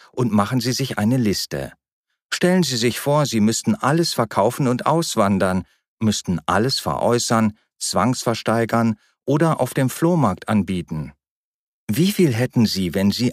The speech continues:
alles verkaufen müssten? Manche werden vielleicht meinen, ich habe Möbel im Wert von einhunderttausend Dollar.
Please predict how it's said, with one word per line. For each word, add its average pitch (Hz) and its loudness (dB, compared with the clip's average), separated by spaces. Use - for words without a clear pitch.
alles 160 2
verkaufen 107 2
müssten? 76 -2
Manche 143 4
werden 120 2
vielleicht 95 0
meinen, 110 4
ich - -4
habe 175 2
Möbel 139 2
im 98 0
Wert 139 2
von 113 0
einhunderttausend 139 0
Dollar. 80 -2